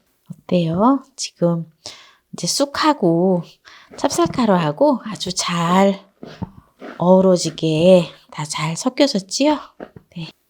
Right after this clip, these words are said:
네, 이렇게 이제 잘 섞어졌는데요. 여기다가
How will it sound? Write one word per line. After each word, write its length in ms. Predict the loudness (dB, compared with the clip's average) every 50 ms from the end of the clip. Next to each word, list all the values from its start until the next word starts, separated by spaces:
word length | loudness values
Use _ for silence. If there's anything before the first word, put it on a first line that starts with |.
| _ _ _
네, 80 | _ _ _ -18
이렇게 220 | -18 -14 -12 -12 -12
이제 120 | -12 -12
잘 300 | -14 -12 -10 -10 -10 -10
섞어졌는데요. 1400 | -12 -14 -12 -10 -10 -8 -6 -8 -8 -6 -6 -8 -6 -4 -4 -4 -4 -4 -6 -6 -6 -6 -4 -2 -2 -2 -2 -4 -8 _ _ _ _ _ -2
여기다가 760 | 0 0 0 0 0 0 2 4 4 6 6 4 0 -4